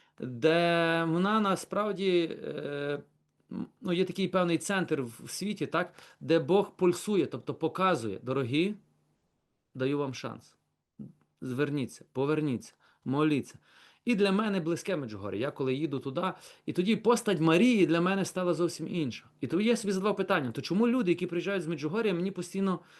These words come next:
ніхто ніколи не говорив те, що я хотів почути? І прийшла відповідь, що кожен в цих посланнях знаходить те, що близьке йому по серці.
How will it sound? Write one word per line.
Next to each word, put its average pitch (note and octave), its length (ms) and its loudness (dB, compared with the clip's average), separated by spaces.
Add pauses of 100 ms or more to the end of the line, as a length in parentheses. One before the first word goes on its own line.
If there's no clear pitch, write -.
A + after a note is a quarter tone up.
ніхто D#3+ 460 4
ніколи F#3+ 420 2
не F3+ 140 2
говорив E3+ 360 0
те, F3 220 -4
що E3+ 140 -6
я E3 80 -2
хотів - 240 -6
почути? D3 380 -6 (640)
І D#3 80 2
прийшла F#3+ 280 2
відповідь, A3 400 4
що A3+ 120 2
кожен B3 500 4 (520)
в - 40 -20
цих A#3 180 0
посланнях A3 500 2
знаходить G#3+ 440 0
те, A3 120 -6
що G#3 140 -8
близьке F#3+ 380 -2
йому F3+ 240 0
по B2 120 -10
серці. - 400 -10